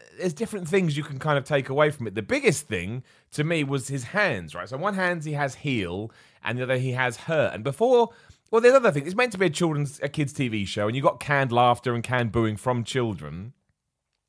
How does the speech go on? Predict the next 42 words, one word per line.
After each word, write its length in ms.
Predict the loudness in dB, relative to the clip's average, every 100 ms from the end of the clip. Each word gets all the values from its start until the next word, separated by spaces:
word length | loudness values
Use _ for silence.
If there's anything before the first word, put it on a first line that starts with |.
| -20 _ _ _ -4
But 80 |
it's 80 | 4
some 120 | 6
of 80 | 6
the 40 | 4
things 200 | 0 0
he 80 |
says. 300 | 0 0 0 -4 -6
He 120 | 0
talks 200 | 2 4
about 180 | 6 6
being 260 | 6 6
punished 640 | 2 0 0 0 -6 -10 -16 _ _ _
for 140 | 2
being 400 | 4 4 4 2
Bray 240 | 6 6
Wyatt, 500 | 6 2 0 -2 -4 _ _
which, 460 | -4 -4 -2 -10 -8
the 280 | -10 -2 2
old 240 | 2 2
school 220 | -2 -6
Bray 240 | -4 -4 -4
Wyatt, 260 | -4 -4
which 160 | -4 -4
is, 320 | -4 -4 -10 -18 _ _ _ _
you 80 | -10
know, 100 | -10 _ -18
he 220 | -10 -4
used 200 | -2 0
the 60 | 4
word 220 | 6 6
before 340 | 4 2 2
punished, 380 | 2 -2 -8 -8
but 80 | -8
it 20 |
was 100 | -10
quite 240 | 2 2 2
extreme. 480 | -4 -4 -4 -4 -8 -18 2
He 80 |
had 100 | 4
a 60 | 4
chainsaw, 840 | 6 8 8 4 2 4 4 2